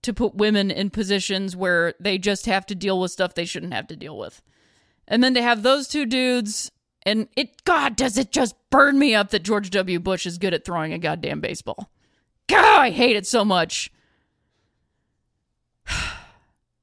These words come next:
My first week of college was nine eleven. I'm not kidding. <laughs> My second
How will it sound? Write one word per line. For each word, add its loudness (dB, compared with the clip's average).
My 2
first -2
week 2
of 0
college 0
was -2
nine 2
eleven. 0
I'm 2
not 2
kidding. 0
<laughs> 0
My 2
second -2